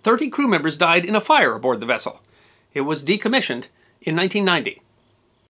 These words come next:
In two thousand and two, a Hollywood film was made, uh, depicting the reactor accident aboard the K nineteen, starring Harrison Ford and Liam Neeson.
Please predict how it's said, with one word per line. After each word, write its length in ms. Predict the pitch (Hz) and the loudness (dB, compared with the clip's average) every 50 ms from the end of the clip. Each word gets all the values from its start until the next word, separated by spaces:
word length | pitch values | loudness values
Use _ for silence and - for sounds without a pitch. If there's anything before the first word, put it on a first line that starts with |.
| _ _ _ _ _ _ | _ _ _ _ _ _
In 100 | - 190 | -8 -6
two 180 | 185 - 311 302 | -4 -4 -4 -4
thousand 300 | 302 294 262 220 202 208 | -2 -2 -2 -2 -2 -2
and 120 | 190 180 | -4 -2
two, 160 | - 190 175 160 | -2 -2 -2 -2
a 60 | 151 | 0
Hollywood 420 | - - 143 156 170 190 233 208 | 2 2 0 0 0 -2 -6 -6
film 360 | - - 302 311 302 254 196 | -4 0 2 4 4 4 2
was 220 | 147 131 120 - - | 0 -2 -2 -4 -4
made, 360 | 123 120 113 117 127 131 143 | -2 0 0 0 0 -2 -2
uh, 260 | 156 151 147 135 127 - 147 | -4 -4 -4 -4 -6 -8 -12
depicting 500 | 147 135 - 156 - 208 185 - 175 160 | -14 -14 -12 -6 -4 -4 -2 -2 -4 -4
the 80 | 147 147 | -2 -2
reactor 340 | 151 156 147 143 - - 143 | 0 0 0 0 0 0 -2
accident 380 | 135 127 127 - - 143 147 | -2 -2 -4 -6 -6 -8 -4
aboard 200 | 131 135 135 127 | -2 -2 -2 -2
the 40 | - | -4
K 180 | - - 156 131 | -6 -4 -2 -2
nineteen, 560 | 120 117 120 117 - - 127 131 165 196 185 | 0 -2 -4 -4 -4 -4 -4 -4 -4 -4 -6
starring 320 | - - - 240 269 262 | -6 -4 -2 -2 -2 -2
Harrison 320 | 214 254 247 233 - 226 202 | -2 -2 -4 -4 -6 -8 -6
Ford 300 | - 202 196 208 220 233 | -2 0 0 0 0 -2
and 100 | 226 190 | -2 -2
Liam 180 | 175 175 185 | -2 -2 -2
Neeson. 360 | 208 240 220 - - 120 - | -2 -4 -4 -2 -4 -4 -6